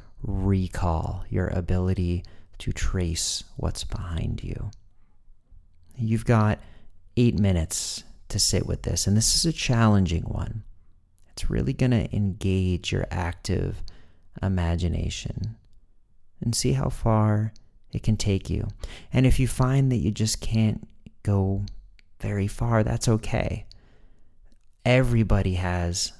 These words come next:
a veil that they end up facing when they travel backwards,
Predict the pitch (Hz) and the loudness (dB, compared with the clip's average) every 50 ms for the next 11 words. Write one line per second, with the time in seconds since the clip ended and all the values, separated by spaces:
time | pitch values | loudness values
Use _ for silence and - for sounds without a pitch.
0 | - _ - 107 95 87 85 - 92 87 87 87 82 80 - 80 85 - - - | -16 _ -4 -4 -2 -2 -2 -2 0 0 2 2 0 0 0 -2 -4 -6 -8 -10
1 | - - - - - 101 - - 98 95 92 - - - 101 101 95 92 85 - | -14 -20 -12 -8 -8 -6 -4 -2 -2 -2 -2 -2 -4 -2 -2 0 0 0 -2 -4
2 | - - - 87 85 - - - - - - - 90 87 - - - - 85 85 | -6 -6 -6 -6 -4 -2 -2 -2 0 0 -2 -2 -2 0 -2 -4 -4 -4 -6 -6
3 | 101 104 - - - - 95 92 90 90 - - 92 87 85 - 90 87 - 87 | -8 -10 -10 -8 -6 -4 -2 -2 -2 -2 -2 -2 -4 -2 -2 -2 -2 -2 -2 -2
4 | 87 90 - - - 85 85 - | -2 -4 -4 -4 -4 -4 -4 -4